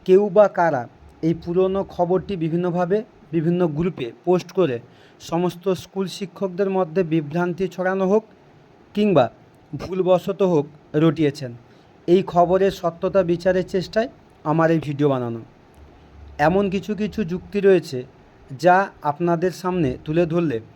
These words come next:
বিষয়টি আপনাদের কাছে পরিষ্কার হয়ে যাবে। যুক্তি নম্বর এক, খবরটি বর্তমান পত্রিকায়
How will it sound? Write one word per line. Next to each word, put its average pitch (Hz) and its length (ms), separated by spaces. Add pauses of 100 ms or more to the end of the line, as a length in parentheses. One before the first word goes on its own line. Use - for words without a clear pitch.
(280)
বিষয়টি 175 520
আপনাদের 170 500 (160)
কাছে 175 300 (340)
পরিষ্কার 151 400
হয়ে 135 140
যাবে। 113 240 (800)
যুক্তি 175 300
নম্বর 196 300
এক, 123 200 (1040)
খবরটি 190 600 (500)
বর্তমান 156 600
পত্রিকায় 185 580